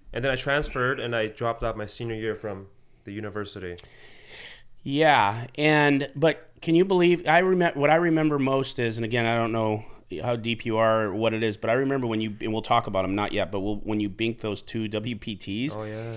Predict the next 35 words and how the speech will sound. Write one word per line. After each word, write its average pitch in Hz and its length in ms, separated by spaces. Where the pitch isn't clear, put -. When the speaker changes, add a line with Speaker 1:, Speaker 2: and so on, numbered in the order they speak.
Speaker 2:
you 127 60
know 131 80
what 139 120
I - 20
remember 131 560
Speaker 1:
Hmm. 123 60
Speaker 2:
specifically 143 720
a - 300
couple 135 240
months 131 200
after 127 240
that 143 60
is 127 120
you 123 60
rolled 117 220
up 117 160
in 110 60
a 101 40
red 107 220
Ferrari. 104 560
Speaker 1:
I 123 100
did. 143 360
Speaker 2:
Do 117 80
you 113 80
still 104 180
have 90 200
it? 117 140
Speaker 1:
I 120 100
sold 147 280
that 143 100
Ferrari 131 320
to 127 280
a 110 40
fellow 120 300
poker 113 260